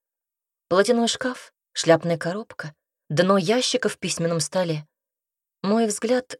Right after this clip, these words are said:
вернулся к письменному столу. Нет,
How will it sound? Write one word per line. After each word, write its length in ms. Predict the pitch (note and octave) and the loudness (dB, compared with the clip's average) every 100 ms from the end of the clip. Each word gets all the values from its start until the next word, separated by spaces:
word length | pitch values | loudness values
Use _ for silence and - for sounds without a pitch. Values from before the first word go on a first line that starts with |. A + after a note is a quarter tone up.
| - | -4
вернулся 600 | F3 G#3+ G3+ A3+ - G#3+ | 0 2 2 -2 -2 -4
к 100 | - | -4
письменному 540 | A3 G#3 G#3 G#3 G3+ | -6 -4 -4 -6 -6
столу. 580 | G3 - G#3 G#3 G3 D3 _ _ _ _ _ _ - | -6 -8 -8 -6 -6 -6 _ _ _ _ _ _ -8
Нет, 680 | F3 E3 C#3 B2 - - | -4 0 -2 -4 -14 -20